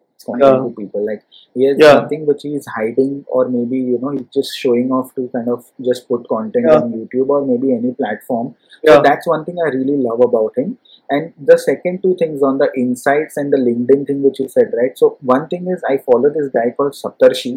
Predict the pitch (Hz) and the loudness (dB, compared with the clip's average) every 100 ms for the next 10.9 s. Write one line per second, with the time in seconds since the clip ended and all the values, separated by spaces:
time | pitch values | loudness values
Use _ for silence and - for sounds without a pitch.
0 | 139 120 127 139 143 143 120 117 117 120 | -6 -4 0 2 2 0 -2 -4 -2 -2
1 | 131 143 156 - 135 139 180 - 127 120 | 0 0 -2 0 -2 -2 -8 -6 -4 -2
2 | 110 - _ 120 127 127 131 120 117 113 | -6 -8 _ -8 -4 -2 -2 -2 -2 0
3 | 113 127 135 - - 120 110 101 175 170 | 0 -2 -4 -10 -6 -2 0 2 4 2
4 | 170 - - 175 165 160 156 160 175 165 | 2 -10 -4 0 2 2 2 2 2 4
5 | 147 147 214 214 - _ _ _ _ - | 4 4 0 0 -4 _ _ _ _ -16
6 | 156 160 170 143 170 185 202 - 156 185 | -2 4 4 4 4 4 2 -2 -6 -4
7 | 156 147 143 - 143 151 147 - 131 123 | 0 0 0 -8 0 0 0 -4 -4 0
8 | 156 160 160 165 160 131 127 147 160 139 | 0 0 -4 -6 -4 -2 -2 0 -2 0
9 | 120 127 151 127 117 123 127 113 120 120 | 0 0 0 -4 -4 -2 -2 -4 -4 -4
10 | 127 131 139 - 151 147 139 117 - | -4 -4 -6 0 4 6 6 4 0